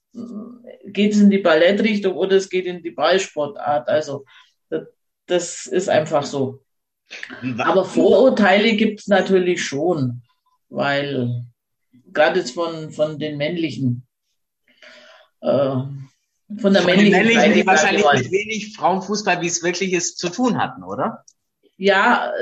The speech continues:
Speaker 1: ich glaub, früher war das Vorurteil noch viel größer. Allein dieses Beispiel, dass die Männer, äh, Wahnsinns Geld verdient haben, auch schon in den achtziger und so. Und die Damen werden Weltmeister und kriegen ein Kaffeeservice. Das war ja so das,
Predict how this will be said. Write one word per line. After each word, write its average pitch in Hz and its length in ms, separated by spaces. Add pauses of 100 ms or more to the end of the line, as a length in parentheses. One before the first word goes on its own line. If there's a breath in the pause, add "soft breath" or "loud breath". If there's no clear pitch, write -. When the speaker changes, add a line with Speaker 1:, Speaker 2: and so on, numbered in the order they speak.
Speaker 1:
ich 226 140
glaub, 220 220
früher 254 400
war 208 200
das 220 240
Vorurteil 202 540
noch 190 160
viel 208 200
größer. 240 720
Allein 190 420
dieses 214 320
Beispiel, 220 540
dass 202 260
die 196 200
Männer, 214 500 (300 soft breath)
äh, - 80
Wahnsinns 175 1000
Geld 190 280
verdient 240 480
haben, 214 160
auch 196 240
schon 196 300
in 185 220
den 180 440
achtziger 220 560
und 220 180
so. 226 280 (180 loud breath)
Und 196 240
die 190 180
Damen 190 680
werden 185 240
Weltmeister 202 680
und 196 100
kriegen 185 260
ein 160 80
Kaffeeservice. 208 720
Das 202 160
war 180 160
ja 208 140
so 202 180
das, 196 380